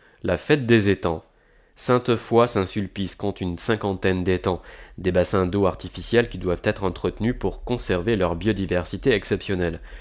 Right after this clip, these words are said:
Pour faire connaître cette richesse, l'association Les Enfants des Étangs organise un week-end de marche et d'animation.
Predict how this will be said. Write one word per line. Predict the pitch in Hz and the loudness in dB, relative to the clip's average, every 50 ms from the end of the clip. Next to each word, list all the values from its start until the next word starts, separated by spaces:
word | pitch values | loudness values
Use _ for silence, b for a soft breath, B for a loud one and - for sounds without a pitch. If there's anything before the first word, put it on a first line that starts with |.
| B B B B B B | B B B B B B
Pour | 113 113 - | -2 0 2
faire | - 147 - - | 2 0 4 4
connaître | - 117 127 127 - - 104 | 6 6 6 6 6 2 -4
cette | - - 92 - - | -2 -2 -4 -4 -4
richesse, | - 85 - - 127 127 - - | -6 -6 -2 -2 -2 -2 -2 -4
l'association | 90 87 - - 90 - - 92 90 - - 113 104 | -4 -4 -4 -8 -10 -6 -6 -6 -6 -4 -4 -4 -2
Les | 90 85 85 85 92 | 0 0 0 2 2
Enfants | 98 98 101 - 127 117 | 2 0 2 0 0 0
des | 98 95 82 87 | 2 0 0 -2
Étangs | 85 - - 127 127 B B B B B B B B B | -4 -2 -2 -4 -4 B B B B B B B B B
organise | 101 92 90 101 98 107 123 110 98 | 0 0 2 2 4 4 4 4 2
un | 87 | 2
week-end | 87 92 101 - - 110 110 117 | 2 0 -2 0 2 2 2 2
de | 104 87 90 | 2 0 -2
marche | 85 90 98 113 - - - | 2 2 2 2 2 -2 -6
et | 98 90 | -4 -2
d'animation. | 90 87 87 87 85 85 80 - - 82 | -2 -2 -2 -2 -2 -2 -4 -4 -8 -10